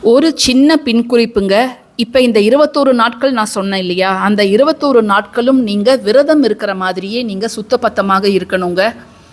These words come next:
அசைவம் சாப்பிடக்கூடாது. முடிஞ்சவங்க தினம்தோறுமே நீங்க தலையில தண்ணி ஊத்திட்டு வராகி எண்ணெய்க்கு விரதம் மாதிரி நீங்க இருக்கலாம். உங்க வீட்ல இருக்கிறவங்க வராகி எண்ணெயை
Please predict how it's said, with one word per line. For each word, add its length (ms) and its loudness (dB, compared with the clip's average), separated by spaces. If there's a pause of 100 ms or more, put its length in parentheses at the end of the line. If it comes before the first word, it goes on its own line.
(280)
அசைவம் 560 2
சாப்பிடக்கூடாது. 880 2 (100)
முடிஞ்சவங்க 800 0
தினம்தோறுமே 800 2
நீங்க 260 -4
தலையில 400 -2
தண்ணி 380 -4
ஊத்திட்டு 760 -4 (540)
வராகி 500 0
எண்ணெய்க்கு 340 -4
விரதம் 360 0
மாதிரி 340 0
நீங்க 180 0
இருக்கலாம். 540 -2
உங்க 160 0
வீட்ல 400 0
இருக்கிறவங்க 460 0
வராகி 380 -2
எண்ணெயை 400 -4